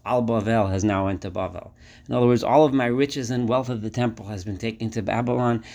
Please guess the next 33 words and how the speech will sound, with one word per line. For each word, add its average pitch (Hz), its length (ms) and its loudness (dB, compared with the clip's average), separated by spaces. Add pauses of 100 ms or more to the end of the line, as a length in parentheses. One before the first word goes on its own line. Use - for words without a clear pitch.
(200)
and 131 100 2
even 147 220 6
my 135 120 4
flesh, 131 440 2
meaning 120 240 4
the 104 100 -2
people 139 340 -6
that 117 140 -4
are 120 60 -2
supposed 117 320 -8
to 110 60 -16
be 113 100 -2
living 135 340 6
here, 107 120 0
have 92 180 -6
been 95 100 -6
taken 95 280 -12
to 95 100 -16
Babylon. 95 560 -6 (560)
Tomar 120 540 4
Yosheves 104 640 0
Tzion. 98 520 -4 (480)
This 151 200 4
is 117 200 2
what 110 160 2
she 123 240 -4
who 104 120 -6
dwells 101 480 -4
in 101 140 -2
Zion 95 500 2
is 90 200 -6
now 101 180 -4
saying. 95 560 -8